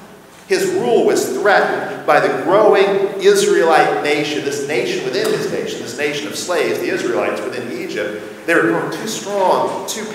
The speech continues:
powerful, and so he sought to destroy their baby boys. But of course, we know Moses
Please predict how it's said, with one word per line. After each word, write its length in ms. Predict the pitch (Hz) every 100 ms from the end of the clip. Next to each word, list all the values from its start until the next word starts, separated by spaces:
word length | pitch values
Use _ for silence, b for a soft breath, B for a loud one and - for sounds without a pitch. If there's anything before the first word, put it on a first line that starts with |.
| 202
powerful, 580 | 196 170 - 127 -
and 80 | 175
so 240 | 170 170 160
he 80 |
sought 880 | 165 - - 226 214 147 127 - -
to 60 | 180
destroy 800 | 151 - - - 220 175 135 127 - - -
their 200 | 156 156
baby 440 | 147 - 127 127
boys. 420 | 127 - - - - - - - - - - - -
But 120 | -
of 40 | -
course, 160 | -
we 80 | -
know 160 | - -
Moses 760 | - - - - - - -